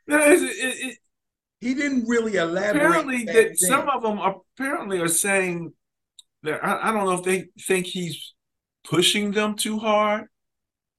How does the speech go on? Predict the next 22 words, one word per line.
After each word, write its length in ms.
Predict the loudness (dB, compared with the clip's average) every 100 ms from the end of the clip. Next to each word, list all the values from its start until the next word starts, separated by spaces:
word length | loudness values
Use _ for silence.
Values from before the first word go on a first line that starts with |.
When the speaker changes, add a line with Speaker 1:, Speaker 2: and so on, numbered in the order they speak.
| _ _ _ 0
Speaker 1:
coaching 360 | 2 4 2
them 160 | 0 0
too 240 | 0 0
hard. 600 | 0 0 0 0 -2 -4 -8 _ _ _ _
Speaker 2:
See, 160 | -8 -6
we 180 | -2 0
don't 260 | 0 0
know 380 | 0 2 0 -2 -6
what 140 | -4 -4 -8 _ _
guy 280 | 0 0 0
said 480 | -4 -4 -2 -2 -6
specifically, 1400 | -12 -12 -8 -8 -8 -6 4 4 4 -2 -8 -14 -14 _ _ _ _ _ _ _ _ _ _ _ _ _ _ _ _ _ _ _ _
but 360 | 4 6 4 0 -12 _ _ _ _ _ _ _ -6
I 140 | -2 0
know 500 | 2 4 4 2 -2 -14 _ _ -6
Ron 280 | -2 0 -2
Rivera 460 | -4 0 2 2
was 220 | 0 -4
on 200 | -4 -8
T 180 | -8 -8
V 180 | -8 -8
today 600 | -8 -2 2 2 0 -2